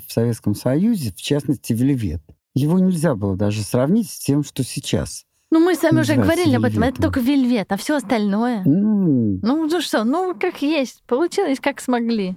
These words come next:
Speaker 1: Просто я хочу сказать, что действительно вот этого, к сожалению, сослагательного наклонения не бывает в истории. Хотя на самом деле все равно любой нормальный человек может себе представить, что было бы,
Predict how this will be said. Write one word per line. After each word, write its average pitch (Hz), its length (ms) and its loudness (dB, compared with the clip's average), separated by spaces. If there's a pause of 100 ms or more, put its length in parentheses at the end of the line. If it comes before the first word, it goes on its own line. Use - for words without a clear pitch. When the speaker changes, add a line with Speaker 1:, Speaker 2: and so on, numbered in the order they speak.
Speaker 1:
Просто 196 380 0
я 135 280 0
хочу 147 200 -4
сказать, 156 240 0
что - 180 -4
действительно 127 680 -2
вот 92 220 -4
этого, 95 500 -4
к - 60 -18
сожалению, 123 800 0
сослагательного 117 880 -2
наклонения 131 1040 0
не 143 100 4
бывает 151 500 0
в 135 100 0
истории. 113 500 -2
Хотя 120 420 0
на 120 180 0
самом 185 460 2
деле 90 400 -4
все - 140 -2
равно 160 280 2
любой 135 360 0
нормальный 104 560 0
человек 113 720 -2
может 143 400 0
себе - 240 -6
представить, 180 540 -2
что - 260 -2
было 143 480 0
бы, 190 460 2